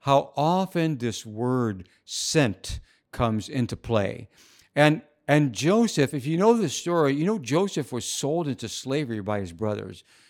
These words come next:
I mean, that part of the story, it reflects what happens in the world. Sold into slavery by your brothers.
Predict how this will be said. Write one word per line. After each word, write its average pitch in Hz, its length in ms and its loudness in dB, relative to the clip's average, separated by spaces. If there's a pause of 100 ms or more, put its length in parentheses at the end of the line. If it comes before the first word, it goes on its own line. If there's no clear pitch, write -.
(220)
I 131 60 0
mean, 143 220 2
that 220 220 4
part 240 180 8
of 185 60 4
the 147 60 0
story, 156 640 2
it 147 80 -2
reflects 151 680 -2 (360)
what 139 160 0
happens 127 560 -2
in 117 220 -4
the 104 80 -6
world. 95 480 -6 (720)
Sold 208 580 6
into 151 220 -10
slavery 156 600 -4
by 113 160 -4
your 104 160 -6
brothers. 104 680 -10